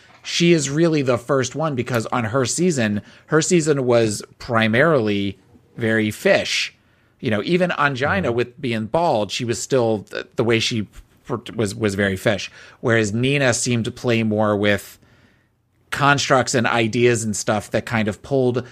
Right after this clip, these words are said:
Speaker 1: it wasn't total feminine. There was also some masculinity to it. So in that regards, she's, she's fascinating. Plus, I know she's also a very successful D J,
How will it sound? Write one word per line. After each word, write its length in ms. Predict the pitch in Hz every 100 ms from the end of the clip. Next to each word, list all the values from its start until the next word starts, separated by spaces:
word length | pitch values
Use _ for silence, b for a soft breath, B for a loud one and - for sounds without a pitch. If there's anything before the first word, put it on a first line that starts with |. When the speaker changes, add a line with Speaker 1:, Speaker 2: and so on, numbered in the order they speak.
| B B
Speaker 1:
it 100 | -
wasn't 340 | 117 127 127 -
total 360 | - 127 123
feminine. 420 | 107 123 117 107
There 80 | 104
was 140 | 101 110
also 220 | 107 104
some 160 | 107
masculinity 680 | 101 95 - 107 110 101 95
to 180 | 101 90
it. 120 | 80
So 160 | 110 107
in 100 | 110
that 260 | 131 165
regards, 500 | 147 123 107 101 - b b b b
she's, 580 | - - 127 107 98 - -
she's 400 | - - 110 -
fascinating. 520 | 113 107 120 101 101
Plus, 180 | 190 180
I 60 |
know 80 | 160
she's 240 | 127 143
also 220 | 131 117 117
a 60 |
very 200 | 110 104
successful 440 | - 107 104 - 110
D 200 | 160 175
J, 400 | 170 165 160